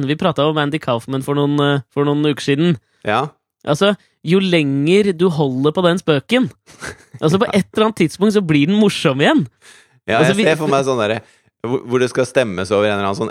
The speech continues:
Speaker 2: F N-resolusjon i F N's sikkerhetsråd, og så skanner kameraet over, og så er det en sånn pappfigur der hvor Thailand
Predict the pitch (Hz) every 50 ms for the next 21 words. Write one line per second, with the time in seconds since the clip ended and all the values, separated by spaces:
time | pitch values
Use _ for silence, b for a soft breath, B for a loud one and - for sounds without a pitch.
0 | - - 113 - - - - - 85 87 87 92 92 92 92 - 98 92 95 -
1 | - 113 107 110 113 113 110 107 - - 104 98 - 101 - 87 90 90 110 120
2 | 123 117 110 123 123 117 - - - - 123 117 104 90 92 104 98 104 95 87
3 | 107 110 104 101 92 110 131 131 117 127 - - 92 95 107 110 110 110 - -
4 | - 95 - - - - - 113 123 151 175 165 131 123 117 117 120 120 - -
5 | 104 95 92 92 95 98 101 101 107 -